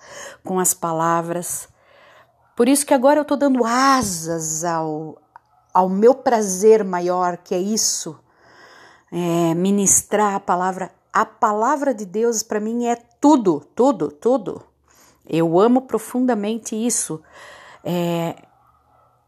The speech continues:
poder ter a honra de passar o que eu tô aprendendo pra quem quer ouvir. Já tentei pra quem não quer e a coisa não funciona, gente. Então eu vou fazer assim, né?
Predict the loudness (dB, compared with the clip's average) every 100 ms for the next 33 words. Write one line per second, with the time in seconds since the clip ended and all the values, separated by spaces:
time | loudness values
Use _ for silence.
0 | _ _ _ _ -2 0 4 4 4 2
1 | 2 2 -2 -4 -2 0 2 0 -4 -6
2 | -6 -8 -14 -14 -6 -2 2 0 0 -4
3 | -6 -8 -10 -6 -6 -4 -4 -4 0 2
4 | 2 0 -2 -6 -8 _ _ _ -6 -6
5 | -2 0 0 4 4 4 2 -2 -2 -6
6 | _ _ -20 -20 -20 -10 -2 -2 0 -4
7 | -4 -4 -4 -4 -4 -4 -6 -6 -6 -4
8 | -4 -2 -2 -2 -4 -2 -4 -4 -8 -6
9 | -4 -4 -4 -6 -8 -8 -10 -16 -18 -20
10 | _ _ -20 -20 -20 _ -6 -2 2 2
11 | 4 0 2 -2 2 4 4 2 -2 -4
12 | -2 -2 -4 -12 _ _ _ -10 -2 -2
13 | -2